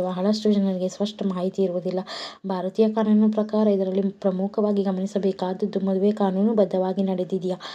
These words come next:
ಅಥವಾ ಇಲ್ವಾ ಎಂಬುದು. ಹಿಂದೂ ವಿವಾಹ ಕಾಯಿದೆ ಸಾವಿರದ ಒಂಬೈನೂರ ಐವತ್ತೈದರ ಪ್ರಕಾರ ಒಂದು ವೇಳೆ ಪತಿಯ ಮೊದಲ ಮದುವೆ ಮುರಿ-, ಮುಗಿದಿದ್ದರೆ ಅಥವಾ ಮರಣ, ವಿಚ್ಛೇದನ ಅಥವಾ ಮದ್-, ಮದುವೆ ಅಮಾನ್ಯ ಎಂದು ನ್ಯಾಯಾಲಯವು ತೀರ್ಪು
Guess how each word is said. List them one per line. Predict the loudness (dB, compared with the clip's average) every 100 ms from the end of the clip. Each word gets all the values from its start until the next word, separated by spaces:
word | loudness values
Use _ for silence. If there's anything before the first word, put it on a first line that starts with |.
| -12 -8
ಅಥವಾ | -2 0 0
ಇಲ್ವಾ | -2 -4 -6 -2 0
ಎಂಬುದು. | 0 0 -2 -2 -4 -10 -16 -14 -6
ಹಿಂದೂ | -2 0 2
ವಿವಾಹ | 2 2 0 -2 -2
ಕಾಯಿದೆ | 0 0 -2
ಸಾವಿರದ | -2 -4 -4
ಒಂಬೈನೂರ | -4 -4 -4
ಐವತ್ತೈದರ | -2 -4 -2 0 0 0 0
ಪ್ರಕಾರ | -2 -2 0
ಒಂದು | 0 2 2
ವೇಳೆ | 4 2
ಪತಿಯ | 0 0 2
ಮೊದಲ | 2 0 0 0
ಮದುವೆ | 0 2 2 0 -8 -16 -18 -20 _ -2
ಮುರಿ-, | 4 6 6 2
ಮುಗಿದಿದ್ದರೆ | 0 2 4 4 4 2 2
ಅಥವಾ | 0 0 2
ಮರಣ, | 2 0 0 0
ವಿಚ್ಛೇದನ | -2 0 0 0 -2
ಅಥವಾ | -4 -2 -4 -4 -16 -20 -6
ಮದ್-, | -4 -4 -6 -20 _ _ -4
ಮದುವೆ | -2 2 2 2
ಅಮಾನ್ಯ | 0 0 2 2 0
ಎಂದು | 0 0 -2
ನ್ಯಾಯಾಲಯವು | -4 -4 -2 0 2 0 -2 -2
ತೀರ್ಪು | 0 0 2